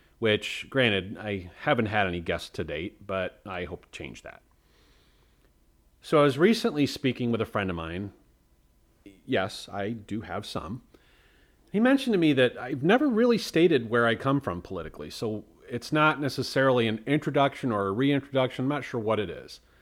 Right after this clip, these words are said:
But I've alluded enough to what I believe during my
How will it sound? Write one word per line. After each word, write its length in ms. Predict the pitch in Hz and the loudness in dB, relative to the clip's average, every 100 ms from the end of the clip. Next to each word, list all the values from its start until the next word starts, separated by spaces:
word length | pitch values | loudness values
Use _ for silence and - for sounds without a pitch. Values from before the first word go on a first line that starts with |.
| _ _ _ _ _ _ _ _ | _ _ _ _ _ _ _ _
But 100 | 147 | 8
I've 160 | 156 165 | 10 10
alluded 420 | 160 180 233 220 | 8 8 10 8
enough 440 | 151 135 139 139 | 8 8 6 4
to 120 | - 127 | 0 2
what 200 | 123 120 | 4 4
I 80 | |
believe 760 | 113 110 107 113 113 104 - - _ _ _ _ _ _ - 101 | 4 2 0 0 -2 -4 -10 -20 _ _ _ _ _ _ -14 2
during 400 | 123 143 143 127 | 6 6 6 4
my 260 | 110 107 | 0 -2